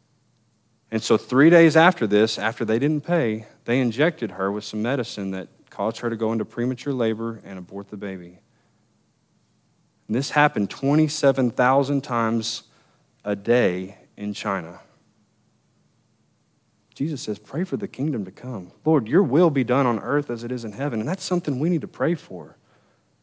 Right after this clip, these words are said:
Stories like that happen all the time. We live in a messed up world,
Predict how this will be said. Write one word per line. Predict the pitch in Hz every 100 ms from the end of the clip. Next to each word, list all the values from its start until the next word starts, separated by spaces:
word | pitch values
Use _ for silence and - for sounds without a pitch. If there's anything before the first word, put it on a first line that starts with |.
| _ _ _ _ _ _
Stories | - - 185 175 156
like | 151
that | 156 131
happen | 156 151 110
all | 104 156
the | 147
time. | - 156 131
We | 131
live | 185 180 156
in |
a | 113
messed | 110 143 147 151
up | 135 123
world, | 139 123 95 87